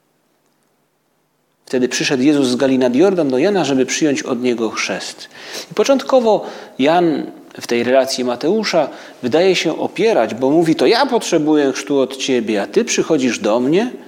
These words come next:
Jezus mu odpowiedział: "Ustąp teraz, bo godzi, bo tak godzi nam się wypełnić wszystko, co sprawiedliwe".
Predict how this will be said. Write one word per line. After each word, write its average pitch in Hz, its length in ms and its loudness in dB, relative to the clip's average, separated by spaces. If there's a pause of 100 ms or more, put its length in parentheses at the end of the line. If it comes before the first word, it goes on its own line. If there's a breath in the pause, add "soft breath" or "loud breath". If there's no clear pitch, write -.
(760 loud breath)
Jezus 131 340 -2
mu 131 120 0
odpowiedział: 143 680 0
"Ustąp 202 440 -2
teraz, 120 540 -2 (540)
bo 127 100 -2
godzi, 165 420 2
bo 131 120 0
tak 196 220 0
godzi 165 260 2
nam 147 160 4
się 135 200 0
wypełnić 131 440 0
wszystko, - 340 -6
co 139 120 -8
sprawiedliwe". 123 760 -4